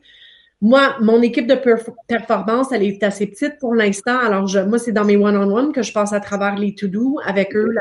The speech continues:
semaine d'après. Mais mes autres équipes, elles, des fois, ils vont rencontrer leur équipe pour passer à travers le planning, pour s'assurer.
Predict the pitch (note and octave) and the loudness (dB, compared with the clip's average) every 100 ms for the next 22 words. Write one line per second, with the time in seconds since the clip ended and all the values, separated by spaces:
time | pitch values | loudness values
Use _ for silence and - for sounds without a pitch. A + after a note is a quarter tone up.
0 | - G3+ G3+ F#3 - A3+ D#4 - - - | -6 -2 -2 -2 -4 -4 -4 -10 -20 -20
1 | - - - G3 G3+ G3 G3+ G#3 A3+ A3+ | -20 -16 0 4 4 4 6 6 6 6
2 | C4 D#4 B3 - B3+ B3+ - - G#3+ B3 | 4 4 -2 -2 -4 -6 -10 -4 0 0
3 | A#3 G#3+ G#3 - A3+ A#3+ A#3+ G#3 G3 G#3 | 0 -2 -2 0 2 2 0 0 -2 -2
4 | G#3 G#3 G3+ - A#3+ B3 C4 - _ _ | -2 -2 -2 -2 -2 -2 -4 -10 _ _
5 | _ G3+ G#3 A#3+ A#3+ G#3 B3 B3+ G#3+ G#3+ | _ 2 4 4 2 -2 -6 -6 -6 -4
6 | G3+ A3+ A3 G#3+ G#3 G#3 G3+ G3 G3 F#3+ | -4 -4 -6 -4 -2 0 -2 0 -2 0
7 | G#3+ A3+ G#3+ G3+ G#3 G3 G3+ F#3+ A3 A#3 | 0 -2 -6 -6 -4 -4 -4 -2 -2 -4